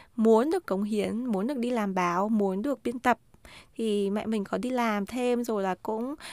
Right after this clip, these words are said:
nhận bài ở nhà để viết, rồi là cũng nhận bài để biên tập, làm thiết kế, vân vân. Bố mẹ chồng mình thì đi du lịch nhiều cũng chán ấy.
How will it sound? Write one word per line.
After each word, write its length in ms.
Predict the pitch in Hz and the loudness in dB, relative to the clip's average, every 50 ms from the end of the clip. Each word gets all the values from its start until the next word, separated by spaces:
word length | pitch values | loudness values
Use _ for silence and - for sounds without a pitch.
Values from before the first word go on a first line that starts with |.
| - - - - | -16 -12 -6 -6
nhận 100 | - - - | -4 -2 0
bài 280 | 214 214 202 196 190 | 0 2 2 2 2
ở 60 | 175 | 0
nhà 400 | 175 175 185 190 190 185 180 180 175 | 0 0 0 0 0 0 0 0 0
để 80 | 170 156 - | -2 -4 -4
viết, 240 | - 247 294 403 - | 0 2 2 2 2
rồi 200 | - - 220 190 | 0 -2 -2 0
là 80 | 180 180 | -2 -2
cũng 220 | - 220 214 202 | -4 -6 -6 -4
nhận 140 | 254 269 - | -4 -4 -2
bài 220 | - 220 214 196 180 | -2 -2 0 0 -2
để 100 | 170 170 | -2 -2
biên 160 | 202 226 233 | -4 -4 0
tập, 180 | - 247 226 - _ _ _ _ _ - | 2 0 0 0 _ _ _ _ _ -10
làm 240 | 202 208 202 190 | -8 -6 -6 -6
thiết 220 | 190 269 277 - - | -6 -8 -8 -4 -2
kế, 320 | 220 190 175 175 196 240 | 0 2 2 2 2 0
vân 120 | 262 262 262 | -2 -2 0
vân. 240 | 269 269 254 247 240 _ _ _ _ _ _ _ _ _ _ _ _ - - - - - - - - - | 2 2 2 0 -2 _ _ _ _ _ _ _ _ _ _ _ _ -20 -20 -20 -20 -20 -20 -18 -8 -4
Bố 100 | 196 196 | -2 -2
mẹ 140 | 247 277 - - | -2 -2 -4 -2
chồng 240 | - 220 208 196 | -2 0 0 2
mình 160 | 196 196 185 196 | 2 0 0 -2
thì 140 | - 190 | -4 -6
đi 140 | 180 208 220 | -6 -6 -6
du 180 | - - 233 233 | -4 -4 -2 -2
lịch 180 | 226 214 - | -2 -2 0
nhiều 240 | 208 208 208 185 180 | 2 2 4 2 2
cũng 180 | - - - 208 | -2 -4 -10 -8
chán 340 | - 233 220 196 185 185 220 | -4 -2 -2 0 0 0 -2
ấy. 120 | 302 | -4